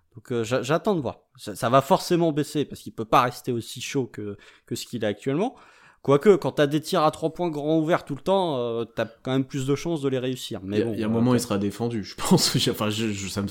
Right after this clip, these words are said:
Speaker 2: paraît très logique. Si tu commences de mettre
Speaker 1: Ah.
Speaker 2: quarante pour cent de tes tirs.
Speaker 1: Je ne le souhaite pas. Je
Speaker 2: Oui.
Speaker 1: ne le souhaite pas. Comme ça, y a les, les adversaires vont continuer de prendre, euh, deux ou trois points. Il en met pas non plus cinq par match, quoi. C'est, il en tente trois au total. Euh, c'est un peu comme Shai, quoi. Un, un échantillon un peu plus élevé, parce que Shai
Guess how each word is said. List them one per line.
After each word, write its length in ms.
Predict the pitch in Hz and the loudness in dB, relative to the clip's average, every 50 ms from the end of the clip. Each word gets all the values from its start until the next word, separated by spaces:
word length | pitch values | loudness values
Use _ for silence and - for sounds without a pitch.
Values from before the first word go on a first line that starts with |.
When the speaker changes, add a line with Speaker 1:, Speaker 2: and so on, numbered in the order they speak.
| - | -4
Speaker 2:
paraît 200 | - 101 98 104 | -4 -4 -2 -2
très 160 | 104 - - 107 | -2 -2 -2 0
logique. 340 | 110 123 127 127 110 - | 0 0 0 0 -4 -6
Si 160 | - - - 92 | -8 -10 -10 -10
tu 140 | - 104 | -10 -10
commences 300 | - - 104 104 107 107 | -6 -4 -4 -4 -4 -4
de 80 | 107 107 | -2 -2
mettre 160 | 104 101 95 | -2 -2 -2
Speaker 1:
Ah. 20 | - | -2
Speaker 2:
quarante 240 | 107 101 101 104 | -4 -4 -4 -4
pour 120 | 107 110 101 | -6 -8 -8
cent 140 | - 110 104 | -8 -8 -6
de 60 | 98 | -6
tes 160 | - 107 101 | -4 -6 -6
tirs. 320 | - - 120 123 127 123 - - - - - - 147 | -4 -4 -4 -4 -4 -4 -6 -12 -16 -16 -14 -12 -8
Speaker 1:
Je 160 | 139 - 170 | -2 0 2
ne 140 | 175 180 208 | 4 6 4
le 100 | 185 156 | 4 2
souhaite 320 | - - 147 135 - - | 0 0 0 0 0 2
pas. 260 | - 254 214 131 110 107 110 | 2 2 2 0 -2 -6 0
Je 100 | 117 139 | 4 6
Speaker 2:
Oui. 140 | 143 139 | 8 8
Speaker 1:
ne 60 | 113 - | 6 4
le 40 | - | 2
souhaite 280 | 113 - - 180 160 | 0 6 8 8 8
pas. 40 | - | 8
Comme 140 | - 160 - | 6 2 2
ça, 220 | - - 135 120 | 2 0 0 0
y 60 | 113 110 | 2 2
a 100 | 110 110 | 0 0
les, 260 | 110 110 113 110 104 | 0 0 0 0 0
les 180 | 107 107 107 | -2 -2 -2
adversaires 460 | 117 113 110 117 113 - - 156 135 110 | -2 0 0 0 -2 -2 -2 -2 -2 -2
vont 140 | 110 110 | -2 -4
continuer 520 | 107 - 117 110 - - 120 120 123 127 123 | -6 -8 -10 -10 -8 -6 -6 -4 -2 -4 -4
de 160 | 110 113 107 | -4 -4 -6
prendre, 380 | 107 - - 120 120 120 120 117 | -6 -6 -6 -6 -6 -4 -4 -4
euh, 220 | 107 101 104 101 - - - - _ - | -4 -4 -4 -4 -6 -10 -20 -16 _ -6
deux 180 | 135 120 113 127 | -6 -2 2 2
ou 180 | 139 147 151 147 | 4 4 2 0
trois 220 | - - 156 151 | -2 -4 -4 0
points. 160 | - 220 214 | 0 2 2
Il 100 | 202 185 | 2 2
en 40 | 180 | 2
met 120 | 180 190 | 4 4
pas 160 | 196 196 302 294 | 6 8 8 8
non 140 | 262 240 | 6 4
plus 240 | 196 - - 247 302 | 0 -2 -6 -6 -6
cinq 340 | 269 - - 208 220 202 208 | -4 -2 -2 0 0 0 0
par 180 | - 185 147 190 | 0 -2 0 2
match, 260 | 240 285 254 - - | 0 0 0 -2 -4
quoi. 240 | - 139 131 123 120 | -4 -2 -2 -2 -4
C'est, 240 | - - - 117 | -6 -8 -8 -8
il 120 | 117 123 131 | -6 -4 -4
en 120 | 131 127 | -4 -4
tente 240 | - - 143 139 135 | -2 -2 -2 -2 -2
trois 260 | - - - 185 190 | -4 -4 0 2 2
au 60 | 180 | 2
total. 480 | 147 - 131 120 - 202 220 247 226 170 | 2 0 -4 -4 -2 0 0 0 0 2
Euh, 120 | 139 127 117 - - - - _ | 0 0 0 -2 -8 -20 -20 _
c'est 160 | - - - 123 | -10 -4 0 2
un 120 | 117 123 | 2 2
peu 180 | 123 147 165 151 | 2 2 0 2
comme 180 | 180 175 180 | 2 0 0
Shai, 300 | 175 - 226 262 277 247 | 0 -2 0 0 0 0
quoi. 420 | - 139 127 117 113 113 110 104 104 | 0 -2 -2 -2 -2 -2 -2 -2 0
Un, 380 | 110 117 120 127 120 117 120 | 0 0 -2 -2 -4 -4 -2
un 80 | 123 131 | -2 0
échantillon 540 | 143 135 - 151 147 139 - - 165 170 165 | -2 -2 -2 -4 -6 -6 -6 -4 -4 -2 -2
un 40 | |
peu 160 | - - 139 123 | -2 -4 -6 -8
plus 300 | - - 127 123 123 147 | -8 -10 -10 -8 -6 -6
élevé, 240 | 147 156 170 156 | -6 -4 -4 -6
parce 120 | 117 - - | -6 -8 -10
que 120 | - 117 | -12 -12
Shai 280 | 107 - - 151 143 | -10 -8 -6 -6 -6